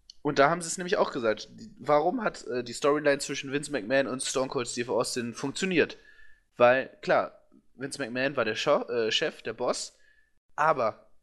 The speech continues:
ähm, der Kern dieser ganzen Geschichte war, erstens, dass es einen großen Payoff gab, zweitens aber hatte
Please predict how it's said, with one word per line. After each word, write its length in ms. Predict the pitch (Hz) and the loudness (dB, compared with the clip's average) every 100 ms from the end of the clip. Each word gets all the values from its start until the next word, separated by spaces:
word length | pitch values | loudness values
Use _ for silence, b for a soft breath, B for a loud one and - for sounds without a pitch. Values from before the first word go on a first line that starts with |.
| _ _ _ _ _ _ _ _ _ _ - | _ _ _ _ _ _ _ _ _ _ 0
ähm, 360 | 143 139 120 | 0 0 -8
der 120 | 131 127 | -6 -6
Kern 340 | - 185 247 | 2 4 2
dieser 200 | 180 131 | -6 -8
ganzen 280 | 117 123 123 | -8 -10 -12
Geschichte 340 | 117 - - | -14 -14 -10
war, 160 | 123 135 | -8 -6
erstens, 400 | - 147 - 202 | -2 -2 -2 -6
dass 160 | 143 127 | -8 -8
es 120 | 127 | -10
einen 80 | 120 | -8
großen 360 | 120 127 120 | -8 -8 -14
Payoff 480 | - 120 117 175 - | -8 -4 -2 -4 -6
gab, 320 | 160 175 - B B B | -8 -6 -8 B B B
zweitens 500 | - 147 202 175 196 | 2 6 6 4 -12
aber 240 | - 131 151 | -4 -2 0
hatte 320 | 175 175 | 0 -2